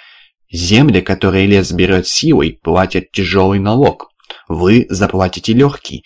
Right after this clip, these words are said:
взамен лес не допустит к вам Железных Братьев». Нора стояла рядом с братом.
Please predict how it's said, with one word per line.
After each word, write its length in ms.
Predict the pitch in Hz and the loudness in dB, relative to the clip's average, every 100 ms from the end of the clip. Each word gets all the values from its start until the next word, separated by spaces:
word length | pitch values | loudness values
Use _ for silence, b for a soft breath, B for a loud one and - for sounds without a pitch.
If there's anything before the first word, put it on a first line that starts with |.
| B | B
взамен 540 | 87 95 87 90 107 101 | -6 -2 0 0 0 0
лес 360 | 90 98 - B B | 0 -2 -4 B B
не 160 | 104 98 | -2 0
допустит 500 | 92 90 92 - 110 | 2 0 -4 -4 -6
к 80 | 104 | -2
вам 200 | 101 101 | -2 -2
Железных 500 | 98 90 82 95 101 | -2 -2 -2 -2 -2
Братьев». 580 | 117 147 - 92 - _ _ _ _ _ B B B _ | -2 -2 -6 -12 -12 _ _ _ _ _ B B B _
Нора 360 | 98 95 135 135 | 0 2 2 0
стояла 440 | - 90 95 113 | -2 -4 -2 -2
рядом 320 | 104 98 107 | -2 -2 -2
с 80 | 101 | -4
братом. 480 | 95 85 85 82 | -2 -2 -4 -8